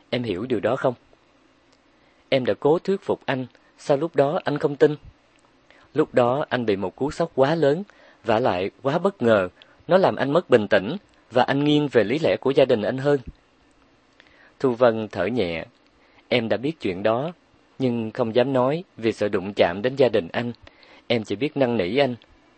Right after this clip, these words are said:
Tiếc là anh cố chấp quá." "Lúc đó anh bị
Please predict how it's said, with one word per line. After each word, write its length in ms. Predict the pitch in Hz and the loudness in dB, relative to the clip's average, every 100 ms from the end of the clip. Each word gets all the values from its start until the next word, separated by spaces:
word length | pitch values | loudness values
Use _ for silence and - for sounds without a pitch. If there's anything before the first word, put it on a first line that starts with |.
| _ - | _ 0
Tiếc 260 | 143 170 | 0 4
là 80 | 110 | 0
anh 220 | 107 107 104 | 0 -6 -4
cố 200 | 117 147 | -2 2
chấp 180 | 160 - | 0 2
quá." 220 | 135 156 - _ _ _ _ _ _ _ _ _ _ 123 | 0 0 -4 _ _ _ _ _ _ _ _ _ _ -2
"Lúc 220 | 143 - | -2 4
đó 280 | 113 120 - | 4 4 2
anh 140 | 113 | -2
bị 120 | 95 | -2